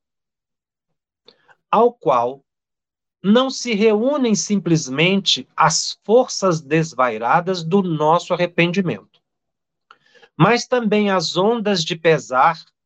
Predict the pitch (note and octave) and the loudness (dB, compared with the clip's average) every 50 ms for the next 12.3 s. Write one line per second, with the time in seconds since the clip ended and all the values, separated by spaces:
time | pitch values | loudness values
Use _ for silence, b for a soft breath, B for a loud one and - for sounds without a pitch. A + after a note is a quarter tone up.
0 | _ _ - D3+ E3 D#3+ D#3+ D#3+ D#3+ C3+ C#3 C#3 B2 - - - A2+ G#2+ G#2 A2 | _ _ 0 2 2 2 0 -4 -6 0 0 0 0 0 -2 -2 -2 -2 -2 0
1 | D3+ F3 F3+ E3 C#3+ D#3 F3+ E3 - - A3 G#3+ A3 A#3 B3 - _ _ _ _ | 0 0 0 0 -2 -4 -4 -4 -4 -2 0 0 0 0 -4 -8 _ _ _ _
2 | _ _ _ _ _ _ - _ _ _ _ _ _ _ F3+ G#3 F3+ F3 A3+ B3 | _ _ _ _ _ _ -20 _ _ _ _ _ _ _ 2 2 4 2 -2 -4
3 | - _ - A3 A#3 B3+ C#4 C#4 C4+ - B3+ - - - A3+ G#3 G3+ G#3 G3+ G3+ | -6 _ 2 4 4 4 2 -4 -8 -10 -8 -8 -6 -6 -2 0 2 2 2 0
4 | - - F#3+ E3+ E3 - - - F3+ F#3 G3 G3+ G3 F#3+ F#3+ F3+ D#3+ - - - | 0 -2 -2 -2 -2 -4 -6 -6 -2 2 2 2 4 2 0 -2 -2 -4 0 0
5 | F#3+ G3 F#3+ - - G3+ F3+ C#3+ A2 - _ _ _ _ _ _ _ _ _ _ | 0 0 0 -2 -4 -2 -2 -2 -4 -6 _ _ _ _ _ _ _ _ _ _
6 | _ _ _ _ _ D3+ D#3+ D#3+ - - F#3+ F3+ F3+ D#3 C3+ C#3 C3+ B2 B2 A2+ | _ _ _ _ _ 2 2 2 2 0 0 2 2 2 2 0 0 -2 -8 -6
7 | A2 B2 A#2 A2 C3+ C#3 C3+ D#3+ F3 F#3+ F3+ D#3+ D#3 E3+ F#3+ A3+ A3+ A3 - - | -4 -6 -4 0 0 0 0 0 -2 -2 2 2 2 4 4 2 0 0 -4 -10
8 | - _ _ _ _ _ _ _ _ _ B2+ F#3+ G#3+ E3+ D#3+ - D#3 E3 F3+ G3+ | -12 _ _ _ _ _ _ _ _ _ 0 0 0 0 0 0 2 4 4 2
9 | G3 - - - D3 - - - _ B2+ B2 A#2+ - F3 F3+ D#3 - - - E3+ | 0 -4 -6 -6 -6 -6 -8 -8 _ 0 0 0 0 -2 -2 -2 -2 -2 0 2
10 | F3 G3+ A3+ A3+ - - - - _ _ _ _ _ _ _ - G#3 A#3+ B3+ A3 | 2 2 0 -2 -6 -8 -10 -12 _ _ _ _ _ _ _ 0 2 2 2 2
11 | - - - E3 D#3+ D#3 D3+ D3 D3 C#3+ C#3 C3 C3+ D#3 F3 E3+ D#3+ D#3 E3 F3+ | -2 -6 -2 0 0 0 0 -2 -8 -14 -16 -10 -2 0 2 2 4 2 2 0
12 | G3+ A3 A3+ G#3+ A#3 A3+ | -2 -2 -4 -6 -8 -8